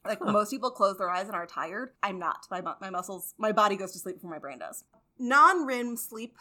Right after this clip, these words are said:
Speaker 1: part two, is when you start to fall asleep deeper. Your body temperature drops, your eye movement stops, there is slower brain activity, but it does have bursts of activity.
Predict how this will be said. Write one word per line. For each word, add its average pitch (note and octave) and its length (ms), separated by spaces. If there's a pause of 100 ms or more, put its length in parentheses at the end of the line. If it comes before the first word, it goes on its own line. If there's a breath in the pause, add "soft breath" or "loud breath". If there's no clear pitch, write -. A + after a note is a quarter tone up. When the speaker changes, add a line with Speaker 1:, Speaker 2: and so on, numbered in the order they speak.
Speaker 1:
part - 240
two, E4 380
is A3 100
when G#3+ 140
you G#3+ 60
start G3+ 160
to G3 180
fall F#3 420
asleep G#3 360
deeper. C#4 280
Your F3+ 160
body G#3 280
temperature D#4+ 420
drops, A3+ 400
your - 220
eye G3 180
movement C#4 460
stops, F3+ 380
there G3 180
is F3+ 100
slower A3 300
brain G3+ 240
activity, F#3+ 480
but F#3+ 180
it - 80
does F#3 140
have F#3+ 200
bursts C#4 300
of G3 100
activity. E3 600